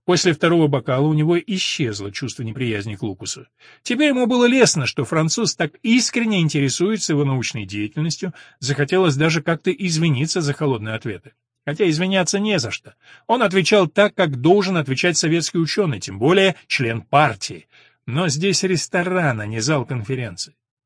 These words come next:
"Перстень этот, конечно, особенный", — сказал Иван. "Энергетика бешеная, обжигает руку. И это далеко не все". Он перехватил заинтересованные взгляды Крайтона и Бреннера и с воодушевлением продолжил.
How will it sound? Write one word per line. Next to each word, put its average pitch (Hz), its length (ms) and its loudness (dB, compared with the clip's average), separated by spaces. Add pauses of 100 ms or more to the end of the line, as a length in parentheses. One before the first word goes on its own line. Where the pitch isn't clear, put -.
(680)
"Перстень 147 480 2
этот, 143 240 0
конечно, 135 540 -2
особенный", — 113 560 0
сказал 92 440 -12
Иван. 87 280 -16 (520)
"Энергетика 151 600 2
бешеная, 139 640 0 (100)
обжигает 120 480 -2
руку. 135 340 -2 (300)
И 98 60 -10
это 139 220 -4
далеко 135 320 -2
не 135 100 2
все". 98 340 -6 (720)
Он 185 240 2
перехватил 220 800 0
заинтересованные 165 800 2
взгляды 165 420 0
Крайтона 156 680 0
и - 20 2
Бреннера 135 460 0
и 208 240 -2
с - 120 -2
воодушевлением 175 800 2
продолжил. 151 480 -4